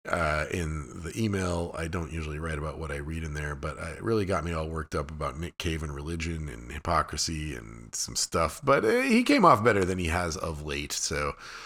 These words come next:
I think I can still muster some enthusiasm for Nick Cave.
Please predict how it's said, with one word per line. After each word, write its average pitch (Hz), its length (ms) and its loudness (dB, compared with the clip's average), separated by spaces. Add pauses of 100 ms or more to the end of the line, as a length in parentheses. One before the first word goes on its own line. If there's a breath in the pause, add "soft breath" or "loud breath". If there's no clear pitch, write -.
(200 loud breath)
I 170 140 4
think 165 180 2
I 110 80 8
can 92 140 -2
still 85 200 0
muster 78 380 -2
some 76 240 -2
enthusiasm 73 720 -6
for 80 140 -8
Nick 73 240 -8
Cave. 73 400 -6